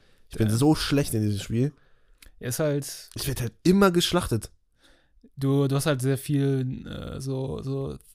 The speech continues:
Speaker 2: Third, Third Person, äh, Action,
Speaker 1: Ja,
Speaker 2: äh,
Speaker 1: ich hab halt
Speaker 2: Spiele
Speaker 1: noch nie
Speaker 2: gespielt.
Speaker 1: sowas, also ich hab irgendwann mal, doch, irgendwann hab ich, das ist aber, das war so das, einer der ersten Computerspiele, die ich gespielt hab auf dem P C,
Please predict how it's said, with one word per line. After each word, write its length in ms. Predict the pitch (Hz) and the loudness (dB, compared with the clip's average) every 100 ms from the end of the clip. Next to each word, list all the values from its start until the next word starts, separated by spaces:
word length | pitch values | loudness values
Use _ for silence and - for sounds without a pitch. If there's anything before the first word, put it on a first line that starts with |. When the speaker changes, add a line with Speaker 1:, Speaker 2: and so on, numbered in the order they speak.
| _ - | _ -2
Speaker 2:
Third, 240 | 139 135 - _ - | 0 -2 -6 _ -8
Third 200 | 135 127 | -6 -2
Person, 560 | 139 139 131 135 131 | -2 0 0 0 0
äh, 540 | 131 131 131 131 131 131 - _ _ 151 | -2 -4 -4 -2 -4 -6 -10 _ _ -8
Action, 680 | - - 139 135 123 123 - | -6 -2 2 2 2 0 2
Speaker 1:
Ja, 220 | 147 147 | 4 4
Speaker 2:
äh, 200 | 135 127 123 | 4 2 2
Speaker 1:
ich 80 | |
hab 80 | 139 | 2
halt 100 | 139 | 4
Speaker 2:
Spiele 120 | 131 | 6
Speaker 1:
noch 60 | 127 | 6
nie 120 | 135 | 8
Speaker 2:
gespielt. 200 | 151 170 | 8 8
Speaker 1:
sowas, 280 | 143 143 135 - - - | 6 6 4 2 -10 0
also 120 | 120 | 2
ich 80 | 139 | 4
hab 140 | 143 | 6
irgendwann 400 | 190 214 165 170 | 8 10 10 8
mal, 200 | 170 127 | 8 6
doch, 180 | 131 135 | 6 4
irgendwann 340 | 147 160 143 135 | 2 2 2 2
hab 140 | 127 | 2
ich, 300 | 127 - - - _ _ | 0 -2 -10 -20 _ _
das 140 | 120 127 | -4 0
ist 100 | 131 | 2
aber, 180 | 113 | 4
das 140 | 107 117 | 4 2
war 80 | 113 | 0
so 100 | 113 | 0
das, 140 | 104 | 0
einer 180 | - 127 | 2 2
der 100 | 113 | 4
ersten 260 | 120 143 123 | 2 0 -2
Computerspiele, 500 | 117 120 107 107 101 | -2 0 -2 0 -2
die 100 | 95 | -2
ich 80 | |
gespielt 280 | - - 98 | -4 -4 0
hab 200 | 113 - | 0 0
auf 160 | - - | -6 -6
dem 220 | 101 98 | -6 -4
P 120 | - | -6
C, 260 | 95 107 123 | -4 -2 -2